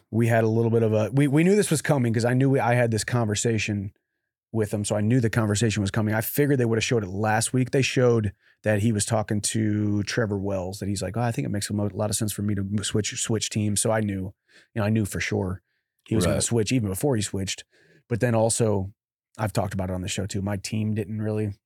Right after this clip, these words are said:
Speaker 1: like him that much either. You know,
Speaker 2: Right.
Speaker 1: he was Team Chandler, but, like,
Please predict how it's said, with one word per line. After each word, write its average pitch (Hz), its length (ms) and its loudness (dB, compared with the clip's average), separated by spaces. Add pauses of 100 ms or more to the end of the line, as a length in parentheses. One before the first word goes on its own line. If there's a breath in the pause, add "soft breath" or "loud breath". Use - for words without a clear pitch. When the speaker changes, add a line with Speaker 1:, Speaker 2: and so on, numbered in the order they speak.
(120)
Speaker 1:
like 104 240 -4
him 104 240 -4 (120)
that 101 180 -6
much 113 340 -4
either. 117 320 0 (140)
You 120 140 2
know, 98 100 4
Speaker 2:
Right. 87 280 4
Speaker 1:
he 123 100 4
was 110 120 0
Team 110 240 0
Chandler, 113 320 0
but, 95 160 -8
like, 92 160 -8